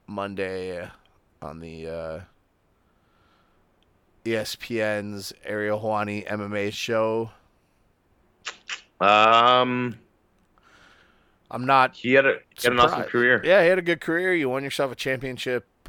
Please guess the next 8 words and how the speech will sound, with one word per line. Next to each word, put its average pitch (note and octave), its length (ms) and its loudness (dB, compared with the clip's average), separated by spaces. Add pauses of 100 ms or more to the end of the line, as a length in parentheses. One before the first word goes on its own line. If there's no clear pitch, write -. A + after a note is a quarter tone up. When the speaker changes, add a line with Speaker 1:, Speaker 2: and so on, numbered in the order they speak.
(360)
Speaker 1:
Um, F2+ 600 -8 (460)
you - 100 -20
got F#2 200 -14
beat G2+ 160 -10
up G2 120 -8
by F#2+ 120 -8
John G2 300 -8
Jones. G2 760 -10